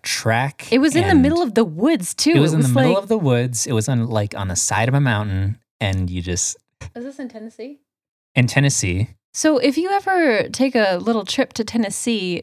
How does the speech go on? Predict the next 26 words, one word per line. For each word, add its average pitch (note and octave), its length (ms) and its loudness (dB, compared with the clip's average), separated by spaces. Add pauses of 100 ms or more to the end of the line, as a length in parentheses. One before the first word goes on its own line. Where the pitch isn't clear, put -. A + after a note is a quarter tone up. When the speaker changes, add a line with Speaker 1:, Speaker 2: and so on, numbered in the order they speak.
Speaker 2:
definitely C4 640 0
go G#3+ 260 0
check A3 300 -4
out G#3+ 180 -2
this G#3 220 -8
coaster. G#3+ 380 -4
If F#3 40 0
you're C#3 60 4
Speaker 1:
Anywhere C#3 580 2
around A2+ 500 2
Pigeon C3 380 0
Forge, F2+ 760 -4 (320)
try F#3 260 0
out C#4+ 200 -4
this - 260 0 (560)
weird-ass B2 960 0 (120)
analog A#2 720 0
roller F#2 360 -4
coaster. F2 760 -4
Speaker 2:
<laughs> - 40 -20 (120)
If C4+ 220 0
you C#4+ 140 0
do B3+ 440 -2 (440)
this, F3 380 -4
please A#3 400 -2
don't F#3 340 -4